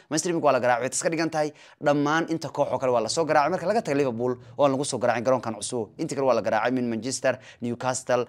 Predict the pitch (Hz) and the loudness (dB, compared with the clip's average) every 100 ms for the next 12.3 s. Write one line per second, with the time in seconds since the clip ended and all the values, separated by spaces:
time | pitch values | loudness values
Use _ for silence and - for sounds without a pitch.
0 | - - 143 131 - 123 107 139 139 135 | -8 -2 0 0 -4 -4 2 0 2 -2
1 | 123 - - _ - 151 - 185 165 151 | -2 -4 -20 _ 2 4 4 2 2 2
2 | 143 135 139 143 - 135 135 - - 180 | 2 4 4 2 0 -2 -2 -4 -2 -2
3 | - 131 131 185 135 127 113 117 113 - | -2 -2 0 2 2 0 2 0 0 -4
4 | 107 98 _ 175 - 113 98 - _ - | -8 -8 _ -2 0 -4 -6 -12 _ 4
5 | 196 147 - - - 131 160 151 127 - | 6 6 0 -20 -14 -2 -2 -2 -6 -8
6 | - - 185 147 156 147 131 131 135 123 | -20 -2 0 2 2 2 2 0 4 4
7 | - 127 117 127 120 117 - 147 127 123 | 2 -4 -4 -4 -2 -2 -2 -4 -4 -2
8 | 156 156 - 147 160 - 143 131 143 135 | -2 -2 -2 -2 -2 -2 -4 2 2 4
9 | 123 - - - - 131 147 160 123 113 | -2 -8 -14 -20 -4 0 2 2 0 -2
10 | 101 101 - - 135 117 117 117 120 135 | -6 -8 -4 -4 -4 -2 0 2 2 0
11 | 135 139 127 123 117 110 120 123 131 127 | 2 -2 -2 0 0 0 -4 -4 -4 0
12 | 143 131 | 0 0